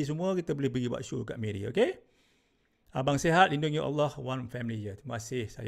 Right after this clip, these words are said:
balikkan doa itu kepada awak. Alright, terima kasih banyak-banyak kepada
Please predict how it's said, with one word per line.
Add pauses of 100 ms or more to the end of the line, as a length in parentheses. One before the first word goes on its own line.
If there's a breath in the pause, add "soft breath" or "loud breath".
balikkan
doa
itu (160)
kepada (160)
awak. (1120 soft breath)
Alright,
terima
kasih
banyak-banyak
kepada